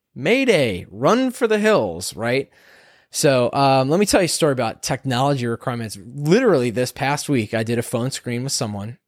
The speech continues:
and I got to the very end and I, I said, you know, "What kind of,"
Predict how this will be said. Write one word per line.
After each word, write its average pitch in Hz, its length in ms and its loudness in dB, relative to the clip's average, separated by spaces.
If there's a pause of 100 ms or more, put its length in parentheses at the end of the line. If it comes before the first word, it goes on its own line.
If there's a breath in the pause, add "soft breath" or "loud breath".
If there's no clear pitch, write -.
(160)
and 110 100 -6
I 110 100 -4
got 117 260 -4
to 147 80 -12
the 147 100 -6
very 131 320 -2
end 104 320 -8 (680)
and 117 440 -6 (640 soft breath)
I, 120 400 2 (380)
I 120 120 0
said, 123 420 2 (400)
you 139 180 -2
know, 117 260 2 (280)
"What 147 720 -2
kind 151 360 2
of," 117 440 -2